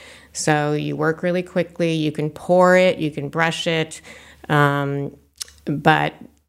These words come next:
what I like is there's just endless opportunity for experimentation. So,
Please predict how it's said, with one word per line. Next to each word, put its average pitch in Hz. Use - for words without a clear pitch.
what 151
I 151
like 151
is 143
there's 147
just -
endless 147
opportunity 143
for -
experimentation. -
So, 147